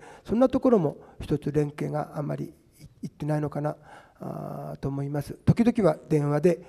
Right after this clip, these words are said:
えー、私実は同級生なもんですから、あの、ライバルなんですけど、仲のいい、あの、同級生なもんですから、電話ではいろいろ連絡は取り合っておりますけど、お、そんなところもあるのかなと思ってます。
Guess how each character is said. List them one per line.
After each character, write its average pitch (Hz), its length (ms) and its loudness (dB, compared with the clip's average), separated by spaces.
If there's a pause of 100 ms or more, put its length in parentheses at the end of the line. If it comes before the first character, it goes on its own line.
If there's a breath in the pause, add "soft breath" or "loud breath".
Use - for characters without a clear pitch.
(200 loud breath)
え - 260 -10
ー、 - 40 -4
私 165 280 4
実 - 200 -8
は 143 60 0
同 185 200 4
級 202 140 2
生 170 140 0
な 143 100 -4
も 143 100 -8
ん 147 60 -12
で 143 80 -12
す - 80 -18
か 143 120 -6
ら、 147 80 -10 (400 loud breath)
あ 160 80 -8
の、 - 380 -10 (260)
ラ 175 200 6
イ 220 60 12
バ 208 100 12
ル 185 80 2
な 170 120 4
ん 147 80 0
で 143 80 -2
す - 80 -8
け 147 100 -6
ど、 - 220 -6
仲 151 240 0
の 156 120 6
い 185 100 8
い、 147 160 2 (400 loud breath)
あ 127 80 -6
の、 131 120 -6
同 143 200 6
級 131 140 -2
生 135 120 -4
な 127 80 -8
も 131 120 -8
ん - 40 -10
で - 100 -12
す - 80 -12
か - 220 -10 (320 loud breath)
ら、 - 80 -6
電 131 240 0
話 131 120 0
で 151 80 2
は 160 200 4 (120)
い 156 60 -6
ろ 131 140 -6
い 131 40 -6
ろ 131 160 -8
連 135 180 -6
絡 135 200 -8
は 143 60 -6
取 143 180 -4
り 147 60 -6
合 139 40 -6
っ - 20 -12
て - 140 -10
お 147 260 -8
り 139 100 -10
ま 143 120 -8
す - 80 -16
け - 80 -10
ど、 139 160 -8 (440 loud breath)
お、 - 280 -12
そ - 80 -8
ん 143 60 -8
な 147 100 -8
と - 100 -8
こ - 120 -4
ろ 175 80 0
も 156 180 -4 (360 soft breath)
あ 143 80 -6
る 135 80 -4
の 131 120 -2
か 139 100 -4
な 151 120 0
と - 100 -8
思 131 100 -8
っ - 40 -8
て - 160 -20
ま - 100 -18
す。 - 140 -20